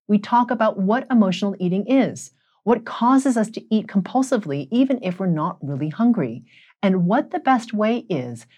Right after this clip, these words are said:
to help us stop what can feel like out of control and self-sabotaging behavior. And after the discussion, we get to the most important part. The group frequency calibration associated with this episode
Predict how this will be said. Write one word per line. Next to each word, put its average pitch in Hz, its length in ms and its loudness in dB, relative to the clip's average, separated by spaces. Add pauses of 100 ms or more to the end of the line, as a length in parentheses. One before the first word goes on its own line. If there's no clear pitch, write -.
(140)
to 180 80 0
help 202 280 -2
us 233 140 -4
stop - 580 -4 (280)
what 175 160 0
can 175 120 -2
feel 240 420 0
like 180 200 0 (120)
out 196 180 2
of 233 100 -6
control 202 680 0
and 135 160 -6
self-sabotaging 135 1120 -6
behavior. 135 500 -12 (960)
And 190 300 0
after 277 400 2
the 277 100 0
discussion, 180 720 -4 (200)
we 208 120 2
get 220 180 0
to - 80 -12
the 240 80 0
most 220 400 4
important 202 460 -2
part. 190 400 -2 (420)
The 233 100 2
group 247 200 2
frequency 294 500 -4
calibration 180 800 -2
associated 233 760 -2
with 226 100 -4
this 226 220 -4
episode 254 560 -4